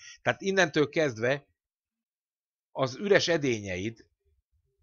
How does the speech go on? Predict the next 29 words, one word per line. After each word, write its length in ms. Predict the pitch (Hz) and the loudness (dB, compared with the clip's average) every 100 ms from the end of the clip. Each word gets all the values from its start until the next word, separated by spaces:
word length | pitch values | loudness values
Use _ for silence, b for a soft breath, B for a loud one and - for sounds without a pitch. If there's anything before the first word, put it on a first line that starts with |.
| _ _ _ _ _ _ _ | _ _ _ _ _ _ _
azok 300 | - 139 156 | -4 -2 -2
követelik, 560 | - 208 139 143 143 139 | 2 2 4 2 2 -2
hogy 260 | 156 143 | -4 -4
ki 120 | 143 180 | -2 0
legyenek 320 | 139 135 127 | 0 -2 0
töltve, 480 | 156 135 127 139 147 | 2 2 2 -2 -2
mert 200 | 143 143 | -4 -4
tudják 320 | 160 151 156 | 0 0 0
az 120 | 151 | -6
ízt 280 | 170 139 - | -6 -8 -8
már. 280 | 90 73 _ _ _ _ | -12 -12 _ _ _ _
Hát 140 | - 151 | -10 -2
nézd 160 | 214 | -2
meg, 100 | 208 | 0
ez 100 | 202 | -2
az 80 | 202 | 0
életben 360 | 214 202 190 190 | 2 4 4 2
hányszor 500 | 190 165 175 160 160 | 0 0 -2 -2 -4
buknak 400 | 165 165 170 147 | -2 -2 -2 -2
meg 120 | 156 | -2
az 100 | 156 | -2
emberek 340 | 139 104 95 | -2 -4 -6
ezen. 380 | 98 82 80 82 _ _ _ _ _ _ _ _ | -8 -10 -12 -14 _ _ _ _ _ _ _ _
A 160 | 98 | -10
bitus 720 | 95 107 220 143 190 - - _ _ _ _ _ _ _ _ _ _ _ _ _ | -8 -2 -2 0 0 -2 -6 _ _ _ _ _ _ _ _ _ _ _ _ _
az 180 | - 139 | -6 -4
iszonyú 380 | 127 220 175 147 | -2 -2 0 4
erejűvé 360 | 139 131 123 117 | 4 4 2 2
válik 580 | 110 98 95 156 - | 2 2 0 -4 -8